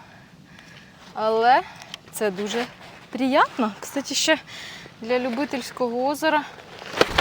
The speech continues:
Чш, чш, подожди, я тебе покажу і відпустю, чесне слово.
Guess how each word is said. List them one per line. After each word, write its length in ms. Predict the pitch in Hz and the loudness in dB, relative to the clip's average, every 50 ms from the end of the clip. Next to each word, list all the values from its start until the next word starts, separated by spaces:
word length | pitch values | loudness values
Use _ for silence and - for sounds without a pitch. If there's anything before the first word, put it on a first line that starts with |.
| - - - - - - - - - | 6 6 4 4 4 -10 -12 -12 -4
Чш, 180 | - - - - - | 0 0 0 0 0
чш, 180 | - - - | -4 -4 -4
подожди, 380 | - - 220 214 311 277 240 285 | -2 -2 0 0 0 2 6 4
я 60 | 294 | 4
тебе 200 | - 262 233 254 | 4 4 0 0
покажу 480 | 226 - 254 - 294 269 285 381 466 - - | -2 -2 -2 0 0 2 6 6 6 6 4
і 100 | - 254 | -2 -4
відпустю, 380 | - - - 233 - - 160 - | -4 -4 -10 -12 -12 -12 -10 -8
чесне 280 | - 254 - - 220 | -8 -8 -6 -4 -6
слово. 220 | - - - - | -6 -4 -4 -4